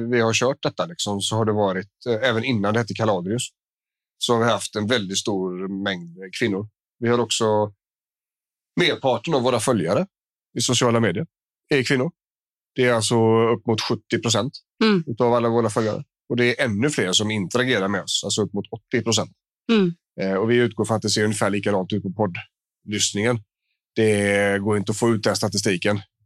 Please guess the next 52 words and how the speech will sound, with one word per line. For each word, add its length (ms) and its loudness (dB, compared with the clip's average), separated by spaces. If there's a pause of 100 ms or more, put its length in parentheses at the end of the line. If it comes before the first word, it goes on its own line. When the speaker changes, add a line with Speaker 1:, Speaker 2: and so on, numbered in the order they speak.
(180)
Speaker 1:
i 100 0
åldrar 360 0
där, 200 0
men, 280 -4
men 160 0
det 80 0
är 40 2
en 100 -2
bedömning 380 -4
som 140 -2
vi 60 -2
gör. 100 -8 (640)
Ehm, 300 0 (480)
och 80 0
det 80 2
är 40 2
lite 180 0
olika. 400 0 (180)
Det 200 4
är, 180 0
man 120 2
kan 220 -2
inte 360 2
ta 140 0
hand 180 2
om 100 0
en 80 0
manlig 280 -2
kropp 200 -2
och 60 0
en 60 -2
kvinnlig 300 -2
kropp 140 -4
på 60 -4
samma 280 -2
sätt. 160 -6 (320)
Men 80 4
Speaker 2:
Mm. 120 2
Speaker 1:
vi, 60 -4
vi 60 2
ska 160 2
ju 120 2
börja, 320 4
tänker 320 0
jag, 120 4
i 40 2
den 180 0
ändan 580 0
där 120 2
det 80 0
faktiskt 340 -4
är 120 0